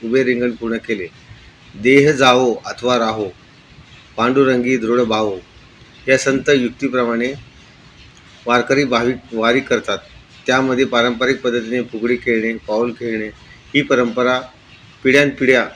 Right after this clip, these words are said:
चालत आली आहे. त्यानुसार रिंगण सोहळासुद्धा उत्साहात साजरा केला जातो.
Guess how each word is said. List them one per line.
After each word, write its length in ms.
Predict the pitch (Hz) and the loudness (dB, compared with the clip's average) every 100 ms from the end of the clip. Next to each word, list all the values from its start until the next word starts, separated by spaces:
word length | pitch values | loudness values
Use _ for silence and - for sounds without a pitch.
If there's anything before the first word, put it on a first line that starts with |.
| - - - - | -18 -20 -20 -6
चालत 320 | 120 123 123 | 0 0 0
आली 280 | - 123 123 | -2 0 2
आहे. 240 | 110 104 95 - - - - | 2 -2 -10 -14 -20 -20 -6
त्यानुसार 460 | 139 143 143 - 135 | 2 4 2 0 -2
रिंगण 300 | 123 123 135 | 0 0 0
सोहळासुद्धा 580 | 127 127 123 123 117 135 | 0 0 0 -2 -2 -2
उत्साहात 440 | 127 113 - 127 | -2 -4 -2 -2
साजरा 500 | 117 120 107 107 117 | -2 -4 -2 0 -2
केला 600 | 117 - - 113 113 117 | -4 -10 -6 -2 0 -2
जातो. 360 | 110 104 - | -2 -4 -4